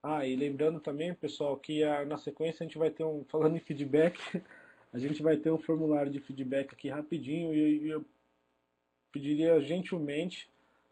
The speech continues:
que vocês preenchessem aí, se, se for possível, porque é muito importante pra gente melhorar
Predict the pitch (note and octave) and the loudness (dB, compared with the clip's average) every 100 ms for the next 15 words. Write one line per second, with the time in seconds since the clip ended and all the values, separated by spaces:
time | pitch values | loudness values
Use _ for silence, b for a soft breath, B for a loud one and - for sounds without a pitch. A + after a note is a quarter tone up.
0 | b _ - D3+ D#3 D3+ - D#3+ D#3+ D3+ | b _ -6 -2 -2 -2 -2 0 0 -4
1 | - - - E3 D#3 - D#3+ D#3 D#3 D3+ | -10 -16 -6 -4 -4 -4 -2 -2 -4 -6
2 | C#3+ D3+ D#3+ - D3+ C3 B2+ C3 - D3 | -4 -4 -6 -8 -6 -6 -8 -16 -10 -10
3 | - C#3 - D#3+ D#3 D#3 D3+ D3+ D#3+ D#3 | -8 -12 -8 -8 -8 -8 -8 0 2 2
4 | E3+ - E3+ D#3+ E3 D#3+ - D3+ D3+ E3 | -2 -4 -4 -2 -4 -2 -2 -2 -2 -2
5 | D#3 D#3 C#3+ D3 | 4 4 4 0